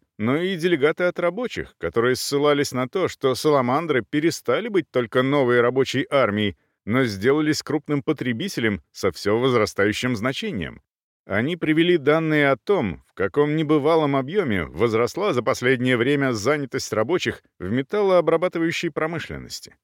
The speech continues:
Инструменты, машины и чугунные идолы для саламандр. Военной, химической, подводные взрывчатые вещества, бумажной, учебники для саламандр,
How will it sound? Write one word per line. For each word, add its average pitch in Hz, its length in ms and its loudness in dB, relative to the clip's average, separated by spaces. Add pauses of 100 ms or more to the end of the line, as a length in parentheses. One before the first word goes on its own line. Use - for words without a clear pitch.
(120)
Инструменты, 139 880 0 (160)
машины 151 600 -2
и 135 200 -6
чугунные 147 540 2
идолы 117 500 0
для 104 220 2
саламандр. 120 600 0 (360)
Военной, 113 800 -2 (200)
химической, 113 760 -6 (360)
подводные 120 560 0
взрывчатые 110 640 -4
вещества, 104 640 -6 (340)
бумажной, 98 760 -4 (320)
учебники 104 680 -2
для 104 200 0
саламандр, 113 640 0